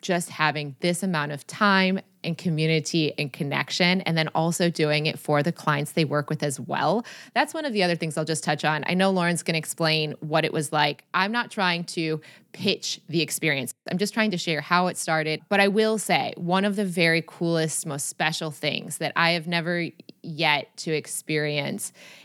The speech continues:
in anything else is the fact that you're getting your clients beyond their minds for two hours. You're gonna learn how to do exactly the sessions that I used to do. So you'll be able to do those for clients if you want to, or adapt the process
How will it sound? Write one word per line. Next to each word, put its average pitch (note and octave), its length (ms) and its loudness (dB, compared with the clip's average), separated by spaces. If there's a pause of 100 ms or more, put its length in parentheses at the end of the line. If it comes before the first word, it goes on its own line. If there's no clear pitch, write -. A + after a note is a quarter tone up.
(100)
in E3 140 0
anything D#3+ 580 0
else D3 420 -2
is F3 160 0
the F3 100 -10
fact G3+ 340 -2
that C4+ 160 -10
you're F3+ 180 0
getting B3+ 300 -2
your G3 120 -2
clients E3 560 -2
beyond D#3+ 400 2
their D#3+ 280 2
minds D3+ 440 0 (280)
for F#3+ 160 0
two E3+ 240 0
hours. D3+ 340 4
You're F3 80 2
gonna E3+ 160 2
learn E3 200 -2
how D#3 180 0
to D#3+ 100 -2
do D#3 140 -2
exactly D3 420 -2
the D3+ 100 -2
sessions D3+ 520 -2
that D3+ 100 0
I D3 140 2
used E3+ 260 0
to F3+ 60 -6
do. G3+ 240 2 (240)
So - 140 -4
you'll E3+ 120 6
be F3 120 4
able D#3 160 4
to E3 100 -10
do F3+ 80 4
those D#3 200 2
for D#3 120 -4
clients D3+ 420 0
if D#3 140 -4
you D3+ 80 -2
want G#3+ 260 4
to, A3 360 0 (560)
or G#3 280 4
adapt E3+ 440 -2
the E3 80 -8
process F3+ 600 -2